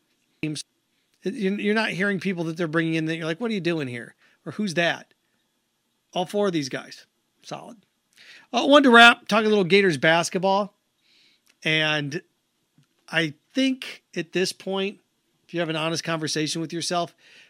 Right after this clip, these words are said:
Gator basketball this year should be brought to you by Bubblicious. They're the definition of a bubble team. The definition of one. What? That, they're on pace to win twenty games.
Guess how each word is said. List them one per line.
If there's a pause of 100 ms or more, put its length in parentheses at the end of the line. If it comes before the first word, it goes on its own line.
(140)
Gator
basketball
this
year
should
be
brought
to
you
by
Bubblicious. (1400)
They're
the (520)
definition
of
a
bubble
team. (800)
The
definition
of
one. (1040)
What?
That, (380)
they're
on
pace
to
win
twenty
games.